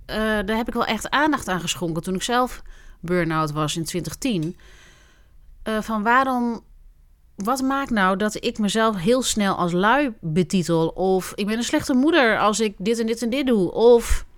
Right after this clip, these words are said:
en het is allemaal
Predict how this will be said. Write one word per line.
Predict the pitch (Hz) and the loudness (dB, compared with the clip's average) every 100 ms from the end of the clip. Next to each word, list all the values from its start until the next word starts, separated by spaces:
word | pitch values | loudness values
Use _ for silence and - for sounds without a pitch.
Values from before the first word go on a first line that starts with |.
| - - - - - - - - - | -20 -20 -20 -20 -20 -20 -20 -20 -8
en | 226 | -6
het | 240 | -2
is | 262 - | -2 -2
allemaal | - 269 311 247 202 190 185 165 | 0 2 4 4 4 4 0 -4